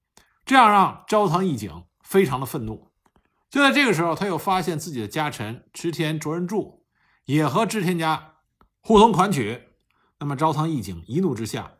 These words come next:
就将织田卓仁助和他年仅六岁的儿子一同杀死。信长为了有利于虎御前山对小古城的围困，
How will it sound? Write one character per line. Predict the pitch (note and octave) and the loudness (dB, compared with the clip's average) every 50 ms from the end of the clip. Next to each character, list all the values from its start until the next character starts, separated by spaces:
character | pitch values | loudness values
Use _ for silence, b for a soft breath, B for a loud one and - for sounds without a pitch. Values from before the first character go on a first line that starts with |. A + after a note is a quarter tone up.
| _ _ _ | _ _ _
就 | - D3+ C#3 | -6 -4 -2
将 | D3 D3 D#3 | -2 -2 -4
织 | D3+ - E3 D3 | -4 -6 -6 -6
田 | C#3+ D3+ D3 | -4 -4 -4
卓 | C#3 C#3 C#3+ | -4 -6 -6
仁 | D3+ D#3+ | -4 -2
助 | D#3+ F3+ B2+ - - - _ | -2 -2 -4 -4 -8 -18 _
和 | _ - A#2 | _ -12 -10
他 | B2 C3+ | -8 -8
年 | C3+ C3+ C#3 D#3 C#3+ | -8 -6 -6 -4 -4
仅 | A2+ A#2 | -4 -4
六 | D3+ F3 C3 | -4 -4 -4
岁 | - - G#2+ | -4 -6 -10
的 | F2 | -10
儿 | D#2+ F#2 A#2 B2+ | -8 -6 -4 -4
子 | C3+ E3 - - - _ | -4 -4 -6 -8 -12 _
一 | - D3 | -10 -10
同 | A2+ F2 F#2+ F#2 | -8 -8 -10 -8
杀 | - A#2 F#2+ F#2+ | -8 -8 -8 -8
死。 | - - - _ _ _ _ _ _ _ _ _ _ _ _ _ _ _ _ _ _ _ _ _ _ _ _ _ _ _ _ _ _ _ | -12 -16 -20 _ _ _ _ _ _ _ _ _ _ _ _ _ _ _ _ _ _ _ _ _ _ _ _ _ _ _ _ _ _ _
信 | - - D4+ C#4 | -2 0 2 4
长 | A3+ A#3+ B3+ C4 | 4 4 4 4
为 | C4+ B3 | 2 0
了 | G3+ D#3 C3+ A#2 F#2+ - - _ - | 0 0 -2 -2 -4 -8 -14 _ -4
有 | D3 C3+ C#3+ | -2 -2 0
利 | F#3+ A3+ A#3+ F3+ | 0 0 -2 -2
于 | B2+ A#2 B2 C#3 D3+ - - _ _ _ _ _ _ _ _ _ | -2 -2 -4 -4 -6 -8 -12 _ _ _ _ _ _ _ _ _
虎 | _ - D#3 D#3+ F3+ | _ -4 -2 0 0
御 | G3 E3+ | 0 0
前 | - - D3 D#3+ F3 | -2 -2 -4 -6 -4
山 | D#3 G3 G3 F#3+ F#3+ - - _ _ _ | -2 -2 -2 -2 -4 -8 -16 _ _ _
对 | - F#3 F3 | 0 2 2
小 | - - D#3+ E3 F3+ | 2 2 0 -2 -2
古 | D3 A#2 | -2 -4
城 | G2+ B2 D3 D#3 | -6 -6 -4 -4
的 | D3+ C3 - - - _ _ _ _ | -4 -6 -6 -12 -20 _ _ _ _
围 | A#2+ C3+ E3 | -4 -4 -4
困， | D3 - G#3 E3 - - | -2 -4 -4 -6 -6 -12